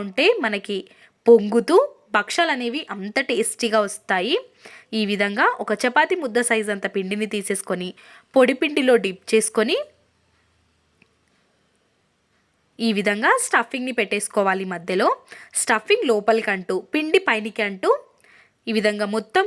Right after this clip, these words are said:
కవర్ చేసేసుకొని మరి పెద్దగా కాకుండా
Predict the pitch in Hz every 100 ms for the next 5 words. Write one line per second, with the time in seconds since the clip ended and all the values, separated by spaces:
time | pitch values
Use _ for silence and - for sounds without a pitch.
0 | 403 208 208 202 208 190 196 - 185 175
1 | 170 - _ _ _ _ _ _ _ _
2 | _ _ _ _ - 214 294 247 185 202
3 | 247 262 247 185 208 202 269